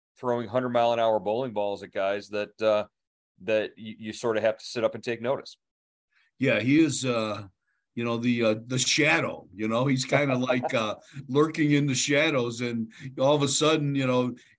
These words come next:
Speaker 2: uh, Guardians got a two-run lead in the ninth, and here comes some monster out of the bullpen throwing a hundred with, like you said, with a hundred, one oh one cutter and,
Speaker 1: Yeah.
Speaker 2: and a slider at ninety-three. And, uh, you know,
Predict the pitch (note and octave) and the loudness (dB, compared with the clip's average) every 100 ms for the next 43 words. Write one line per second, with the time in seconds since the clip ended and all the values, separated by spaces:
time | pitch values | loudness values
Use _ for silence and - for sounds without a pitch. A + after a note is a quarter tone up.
0 | _ - C3 B2+ A#2+ A#2+ A2+ - - D3 | _ -10 -2 2 2 0 -6 -14 0 2
1 | D3 C#3+ B2+ B2+ C3+ A#2+ - D3 C#3 C3+ | 4 4 2 0 0 -2 -2 0 2 0
2 | B2+ C3+ D3+ C3+ A#2 A#2 C3 D3+ D3 B2+ | 2 2 2 0 -2 -4 -2 -4 -4 -6
3 | A#2+ - - C#3+ C#3 D3 C3+ C#3+ B2+ B2 | -6 -8 -6 -4 0 0 2 2 2 2
4 | B2+ E3 E3+ - A#2+ A#2+ B2 A2+ G#2+ C3 | 0 0 -2 -4 -2 -2 -2 -6 -6 -2
5 | D#3+ D#3 A#2+ A2+ - - C3+ C3 B2 A#2 | -2 -2 -6 -6 -10 -4 0 2 2 2
6 | C#3+ D#3+ A2 G2+ _ _ - B2 C3 A#2 | 0 0 -4 -4 _ _ -6 -2 -2 0
7 | B2+ B2 C#3+ - D#3+ E3 B2 A#2 B2+ C#3 | 0 2 -2 0 2 2 0 -2 -2 -4
8 | A#2+ A#2+ A#2 D3+ D3 C3+ C#3+ C#3 B2+ C#3+ | -8 -8 0 2 2 2 0 -2 -2 0
9 | E3+ C#3 F2+ _ - - B2 C3 B2+ C3 | 0 0 -6 _ -20 -10 -2 -2 -2 -4
10 | B2 - C3+ C#3+ E3+ D3+ B2 B2+ C3+ C#3 | -2 -4 -2 0 2 2 -2 -2 -2 -2
11 | B2+ B2 B2 D#3 E3+ B2+ A#2+ - _ _ | -4 -6 -2 2 4 4 0 -8 _ _
12 | C#3+ C3+ B2+ B2+ A#2+ B2 B2 A#2+ | -4 -2 0 0 0 0 0 -2